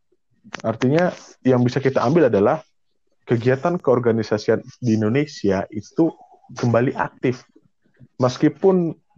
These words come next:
organisasinya nggak ada sampai sekarang, tetapi organisasi-organisasi itulah yang,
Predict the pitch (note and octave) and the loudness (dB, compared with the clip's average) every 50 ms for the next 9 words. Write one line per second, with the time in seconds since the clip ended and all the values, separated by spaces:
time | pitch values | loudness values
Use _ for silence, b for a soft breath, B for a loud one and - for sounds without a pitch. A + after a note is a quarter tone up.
0 | _ _ - A#2 B2 B2 B2 C3 B2+ B2+ B2 - C3 B2 - - B2 A#2+ A#2+ A#2+ | _ _ -2 0 0 0 0 0 0 0 -2 -4 -6 -4 0 0 2 2 2 2
1 | A#2 A2 - - A2+ A#2 G2 - - F#3 F3 D#3 C3 - - G#2+ G#2 A2+ A#2 - | 0 0 -2 -2 -2 -2 0 0 0 0 0 0 -2 -2 -4 -6 -8 -6 -8 -8
2 | - - - D#3+ D3+ B2+ A2 A2+ A#2+ C#3+ C#3+ - A2 - - - - G#3+ - _ | -8 -4 -4 -2 0 0 -2 -2 -4 -6 -8 -8 -6 -4 -2 -2 -2 -4 -6 _
3 | - F#3 F3 E3 - - - _ _ _ _ _ _ _ _ _ - - A2+ B2 | -4 -2 -2 -2 -4 -8 -14 _ _ _ _ _ _ _ _ _ -2 -2 0 0
4 | B2 B2 A#2+ B2 B2 - C#3+ C3 - - B2 A#2+ B2 B2+ B2+ B2 B2 - - C3 | 0 0 0 0 0 -2 -2 -2 0 2 2 2 2 2 2 0 0 0 -2 -2
5 | B2+ B2 B2+ B2 B2+ C#3+ E3 D#3+ D3+ C3 A#2+ B2 C3 | 0 0 0 2 2 0 2 2 0 0 0 -2 -6